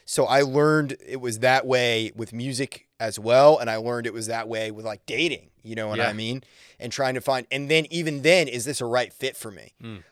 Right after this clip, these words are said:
Speaker 1: Um, and trying to figure it out from there. And, like, I would say for myself too, and I think this is true for most artists, I have a very self-critical inner voice.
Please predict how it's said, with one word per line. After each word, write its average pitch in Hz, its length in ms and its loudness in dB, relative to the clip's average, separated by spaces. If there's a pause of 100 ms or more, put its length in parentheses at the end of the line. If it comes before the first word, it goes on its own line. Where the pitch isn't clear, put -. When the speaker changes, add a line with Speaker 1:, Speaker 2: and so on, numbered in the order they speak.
Speaker 1:
Um, 113 400 -2
and 113 240 -10
trying 139 260 0
to 131 80 -2
figure 123 260 -4
it 120 60 -2
out 113 180 -2
from 110 200 -12
there. 113 280 -2
And, 110 180 -10
like, 117 220 -6 (480)
I 143 140 6
would 165 160 4
say 180 180 4
for 147 140 -4
myself 135 520 2
too, 127 400 0 (340)
and 123 140 -6
I 131 120 2
think 175 180 -2
this 156 160 0
is 139 100 -2
true 151 220 2
for 143 120 -4
most 127 360 2
artists, 127 320 4
I 120 100 0
have 123 100 2
a 120 60 2
very 135 640 0 (420)
self-critical 139 1400 4
inner 127 240 -4
voice. 113 680 -4